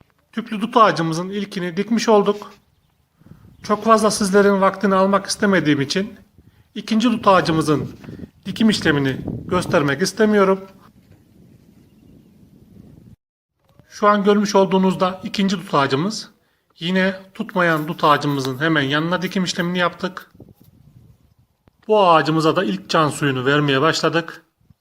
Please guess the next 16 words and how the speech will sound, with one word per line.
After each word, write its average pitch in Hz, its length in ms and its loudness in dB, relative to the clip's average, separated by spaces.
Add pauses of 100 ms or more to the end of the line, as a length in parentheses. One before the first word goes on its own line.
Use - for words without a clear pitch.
(1600)
Değerli 220 380 6
izleyicilerim, 147 640 2 (260)
umarım 240 500 2 (180)
ağaç 226 360 2
dikimi 240 280 0
ile 196 260 2
uğraşanlar 202 540 2
için 202 460 -2
faydalı 202 420 4
bir 190 80 0
paylaşım 185 500 0
yapabilmişimdir. 180 880 0 (1600)
Konu 208 460 2 (120)
tarla, 156 680 2
bağ, 151 340 6
bahçe, 151 520 2